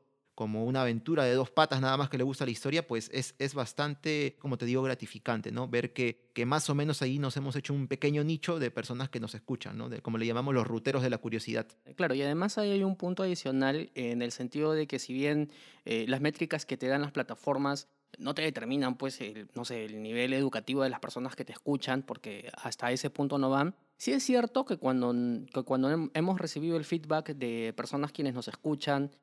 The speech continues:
Speaker 2: que nos escriben, o quienes conversamos, quienes nos dan impresiones de los episodios, quienes nos dan sugerencias,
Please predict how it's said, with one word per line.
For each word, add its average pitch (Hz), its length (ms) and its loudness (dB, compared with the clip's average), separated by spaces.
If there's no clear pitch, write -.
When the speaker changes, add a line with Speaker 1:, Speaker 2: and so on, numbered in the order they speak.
Speaker 2:
que 131 120 0
nos 120 140 -2
escriben, 135 920 4
o 117 100 0
quienes 120 240 -6
conversamos, 131 720 4
quienes 120 220 -4
nos 120 120 0
dan 127 120 2
impresiones 127 420 -2
de 127 60 -4
los 120 160 -8
episodios, 135 540 0
quienes 117 240 -2
nos 120 140 0
dan 135 160 2
sugerencias, 135 720 0